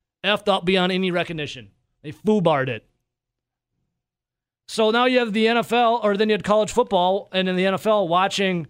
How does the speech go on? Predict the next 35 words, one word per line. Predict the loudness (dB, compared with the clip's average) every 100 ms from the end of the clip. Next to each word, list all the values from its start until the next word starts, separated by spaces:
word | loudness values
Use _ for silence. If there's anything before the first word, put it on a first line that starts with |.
| _ _ _
the | -4
N | -2 -2
B | 0
A | 0 0 0
go | 0
about | 0 0 -2
how | -2
they | 0 -2
handled | -2 -4 -4
it, | -6 -10 _ _
and | -2 0 0 -2 -8 _ _
the | -2 0 0 -2 -2
Major | -2 0
League | -2
Baseball | -2 -2 0 0 0
going | -2
about | -2
how | 0
they | 0 0
handled | 0 -2 -4
it, | -6
foobarring | -4 -2 0 -2 -4
it. | -8 -8 _ _ _ _ _ -4
And | -2 -2 -4
what | -2 0
did, | 0 0
what | -2
did | -2
college, | 0 -2 -2
what | 0
did | -2
the | -2
Big | -2 -4
Ten | 0 -4 -2
do? | -8 -12